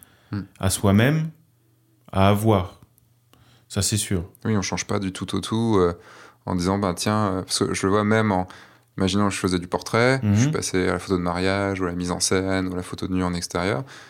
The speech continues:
Speaker 1: ben, je garde quand même, enfin, il y a un dénominateur commun qui est moi,
Speaker 2: Mhm.
Speaker 1: et,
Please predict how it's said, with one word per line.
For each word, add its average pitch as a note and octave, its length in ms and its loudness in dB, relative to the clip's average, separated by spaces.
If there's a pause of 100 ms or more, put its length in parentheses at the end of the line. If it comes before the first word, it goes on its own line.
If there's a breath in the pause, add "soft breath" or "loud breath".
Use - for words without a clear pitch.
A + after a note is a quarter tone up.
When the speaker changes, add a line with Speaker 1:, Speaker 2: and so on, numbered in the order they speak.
(200 loud breath)
Speaker 1:
ben, F2 260 -2 (160)
je F2+ 140 -2
garde G#2+ 400 2 (160)
quand G2+ 120 0
même, A2+ 380 2 (400)
enfin, - 180 -6
il F2 60 -4
y F2+ 60 0
a F2+ 40 2
un F2+ 60 0
dénominateur F#2+ 560 0
commun F#2+ 240 0
qui G2+ 160 -6
est F2 60 0
moi, G2+ 360 0 (120 soft breath)
Speaker 2:
Mhm. A#2 300 4 (160)
Speaker 1:
et, F#2 60 2